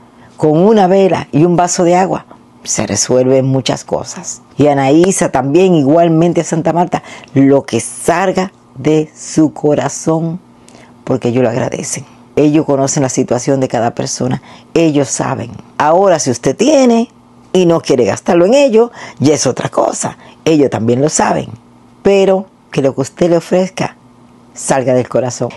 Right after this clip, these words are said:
Espero que este cortito video responda esa pregunta que me han estado haciendo. ¿Qué le pongo mañana? ¿Qué le pongo? ¿Qué le pongo?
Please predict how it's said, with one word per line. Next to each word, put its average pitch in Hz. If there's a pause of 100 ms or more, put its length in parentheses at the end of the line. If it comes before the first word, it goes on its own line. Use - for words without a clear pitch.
(100)
Espero 175
que 180
este 156
cortito 175 (240)
video 139
responda 160
esa 151
pregunta 147
que 143
me 147
han 156
estado 143
haciendo. 139
¿Qué 214
le 208
pongo 190
mañana? 165
¿Qué 196
le 202
pongo? 180
¿Qué 208
le 202
pongo? 175